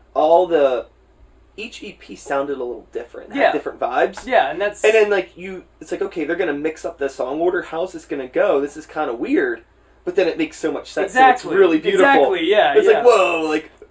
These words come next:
Speaker 2: Once you get the full vision of something, it really, yeah, it helps with
Speaker 1: Yeah.
Speaker 2: that.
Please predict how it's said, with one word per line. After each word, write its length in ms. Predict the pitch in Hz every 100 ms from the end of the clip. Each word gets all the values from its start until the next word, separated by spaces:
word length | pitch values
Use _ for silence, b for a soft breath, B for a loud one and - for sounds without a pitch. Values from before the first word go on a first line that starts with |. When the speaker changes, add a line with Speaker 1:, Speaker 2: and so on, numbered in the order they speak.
| -
Speaker 2:
Once 280 | 233 277 285
you 100 | -
get 180 | 262 226
the 60 |
full 380 | - 226 226 214
vision 380 | 180 220 190 185
of 100 | 320
something, 640 | - 165 160 165 147 143 139
it 180 | 156 151
really, 680 | 170 170 165 156 147 139 - _
yeah, 220 | 170 139 135
it 60 |
helps 400 | 139 131 - -
with 140 | 139 120
Speaker 1:
Yeah. 200 | 185 - -
Speaker 2:
that. 280 | 135 113 -